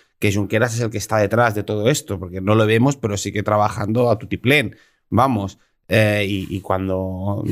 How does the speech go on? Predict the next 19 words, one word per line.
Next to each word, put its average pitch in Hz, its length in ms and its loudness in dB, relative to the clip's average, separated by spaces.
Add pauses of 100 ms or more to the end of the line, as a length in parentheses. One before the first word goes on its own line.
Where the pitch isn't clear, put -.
(160)
Rufián 107 540 2
es 117 120 0
su, 117 280 4
su, 107 800 2
su 101 240 0
ahijado, 123 420 0
es 107 80 2
decir, 95 280 -4
que 92 80 -10
cuando 90 420 -4
él 101 260 -6
dice 107 260 0
esto 113 220 0
no 107 140 -2
es 104 100 -8
que 107 160 -4
Junqueras 101 400 -2
se 101 60 -10
escandalice, 98 800 -2